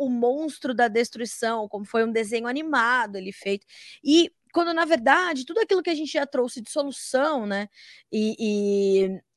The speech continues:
de alternativa pra algumas outras práticas que nós há muito tempo já abandonamos, né, não chega da mesma forma, com a mesma força, com o mesmo espaço. E tão pouco,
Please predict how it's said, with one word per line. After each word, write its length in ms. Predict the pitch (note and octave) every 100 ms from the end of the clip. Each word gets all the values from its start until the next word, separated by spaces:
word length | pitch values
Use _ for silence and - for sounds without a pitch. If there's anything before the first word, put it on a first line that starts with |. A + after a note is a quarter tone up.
| _
de 180 | G3 A3+
alternativa 1080 | B3+ D4+ D4+ C4 A#3 - - D4 E4+ B3 G#3+
pra 180 | A#3 G#3+
algumas 520 | A3 A#3 A#3+ A3+ F#3+
outras 440 | B3+ D#4+ C4+ B3
práticas 500 | - A3+ A3 - G#3
que 140 | - G#3+
nós 440 | G#3 G3+ F#3 - - G#3 - _ _ _ - - -
há 80 |
muito 480 | A#3+ C4 F4 F#4 C#4
tempo 380 | - A#3+ A3+ A#3
já 180 | G#3 G#3
abandonamos, 880 | G3 A3 G#3+ G3+ G#3+ B3+ D4+ A#3+ G3+
né, 240 | G#3 A3 A3+ _ - -
não 180 | C#4 F4+
chega 440 | E4+ - E4 D#4+ D4+
da 100 | D4+
mesma 260 | D4+ D#4
forma, 540 | D4+ - C4 C4+ C4 B3+
com 120 | A#3+
a 40 |
mesma 260 | A3+ A3+ A#3
força, 500 | - A3 A#3 B3 B3
com 160 | B3
o 60 | A#3
mesmo 240 | A#3 A3+
espaço. 560 | C4 - - - - - - - - -
E 60 |
tão 320 | B3+ F4 G4+ G#4+
pouco, 500 | D4 E4+ E4+ D#4